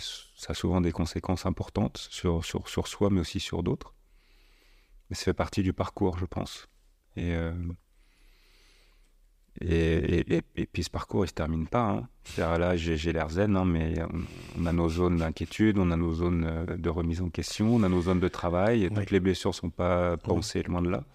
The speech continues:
Speaker 2: Mhm.
Speaker 1: Euh, certaines sont en conscience, mais, mais pas encore réglées. D'autres sont certainement pas en conscience.
Speaker 2: Mhm.
Speaker 1: Puis ça va émerger à un moment donné. Simplement, je pense qu'on a un peu rodé, euh,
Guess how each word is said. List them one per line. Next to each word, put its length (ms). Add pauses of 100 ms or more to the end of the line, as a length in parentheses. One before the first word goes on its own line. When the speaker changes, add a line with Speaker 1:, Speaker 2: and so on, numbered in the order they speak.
Speaker 2:
Mhm. 340 (640)
Speaker 1:
Euh, 640 (380)
certaines 420
sont 420
en 140
conscience, 600
mais, 300
mais 160
pas 160
encore 280
réglées. 380
D'autres 320
sont 160
certainement 640 (280)
pas 160
en 60
conscience. 580 (180)
Speaker 2:
Mhm. 220 (320)
Speaker 1:
Puis 100
ça 120
va 240
émerger 360
à 60
un 40
moment 140
donné. 320 (840)
Simplement, 480
je 80
pense 180
qu'on 160
a 60
un 120
peu 120
rodé, 520
euh, 360